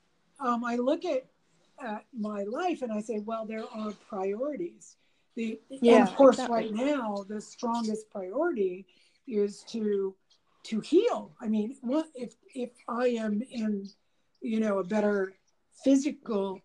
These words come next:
Speaker 1: capacity, um, you know, life is gonna run a lot better. So obviously it's a, it's a huge priority, but that doesn't mean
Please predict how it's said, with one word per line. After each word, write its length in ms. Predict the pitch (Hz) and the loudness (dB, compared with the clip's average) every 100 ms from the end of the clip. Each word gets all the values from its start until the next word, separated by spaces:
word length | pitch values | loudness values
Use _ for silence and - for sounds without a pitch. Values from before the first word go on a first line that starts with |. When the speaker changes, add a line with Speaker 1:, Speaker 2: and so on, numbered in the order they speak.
| - | -14
Speaker 1:
capacity, 880 | - 190 233 311 302 262 175 190 - - - - _ | -8 -4 0 0 0 2 2 0 -6 -20 -20 -20 _
um, 640 | 247 202 196 196 196 202 233 - - - - _ _ | -2 0 0 -2 -4 -4 -6 -10 -20 -20 -20 _ _
you 140 | 302 | 4
know, 160 | 254 208 | 6 6
life 260 | 214 220 220 | 0 -4 -6
is 160 | 214 | -8
gonna 220 | - 196 | -6 -6
run 240 | 196 196 196 | -6 -8 -8
a 80 | 185 | -8
lot 260 | 185 196 | -10 -8
better. 340 | 254 320 285 190 | -4 -4 -4 -6
So 300 | - 208 214 | -8 -10 -4
obviously 600 | 208 233 208 - 202 185 | -4 -2 -6 -6 -10 -8
it's 260 | 185 - 202 | -8 -10 -10
a, 140 | 208 - | -10 -8
it's 220 | 220 - | -8 -6
a 40 | |
huge 380 | 214 220 196 - | 0 2 2 0
priority, 500 | 202 202 269 240 185 - - - | -4 -2 0 2 0 -4 -6 2
but 120 | 247 | 8
that 180 | 254 254 | 10 10
doesn't 260 | 240 233 | 6 2
mean 200 | 233 220 | -2 -2